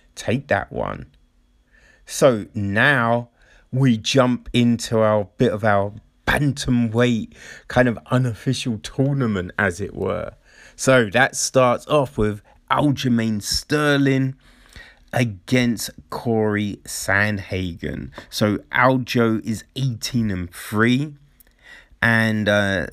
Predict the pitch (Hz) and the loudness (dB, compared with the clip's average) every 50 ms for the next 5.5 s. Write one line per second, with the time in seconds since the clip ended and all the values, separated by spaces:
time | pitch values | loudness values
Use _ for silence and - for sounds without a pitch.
0 | - - - - - - - - 131 127 127 127 123 104 113 123 117 113 110 110 | -12 -14 -12 -10 -8 -8 -6 -2 -2 -2 -2 -2 -4 -6 -4 -2 -2 -2 -2 -2
1 | 117 113 113 107 - - 110 104 101 104 - - _ - - - - - - - | -2 -2 -2 -2 -4 -6 -6 -6 -6 -6 -10 -14 _ -16 -16 -16 -16 -16 -12 -8
2 | 113 110 110 107 107 104 104 101 98 - - - - _ - _ _ _ _ - | -4 -4 -2 -2 -2 -4 -6 -8 -10 -12 -16 -18 -18 _ -20 _ _ _ _ -8
3 | 98 98 98 98 95 98 98 98 87 85 - - - 98 87 85 85 85 82 85 | -6 -6 -6 -6 -6 -6 -6 -6 -8 -10 -12 -12 -12 -12 -12 -10 -12 -12 -12 -10
4 | 85 85 85 95 101 98 92 85 80 80 78 73 - - _ _ _ - _ _ | -6 -4 -2 -2 0 -2 -2 -4 -6 -10 -12 -14 -16 -18 _ _ _ -20 _ _
5 | _ - _ _ - 90 104 117 113 - | _ -20 _ _ -4 -2 0 0 0 -2